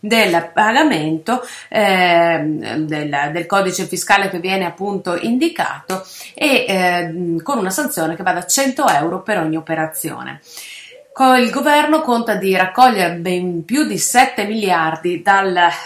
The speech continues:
da questa nuova procedura, da questa nuova modalità appunto di emersione, eh, della, ehm, dell'iva piuttosto che delle altre imposte appunto sommerse.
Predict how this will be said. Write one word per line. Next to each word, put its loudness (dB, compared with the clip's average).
da 0
questa -2
nuova 2
procedura, -2
da -2
questa -6
nuova 2
modalità 0
appunto -2
di -4
emersione, -2
eh, 0
della, 2
ehm, -4
dell'iva 0
piuttosto -4
che -6
delle -4
altre 0
imposte -4
appunto -6
sommerse. -4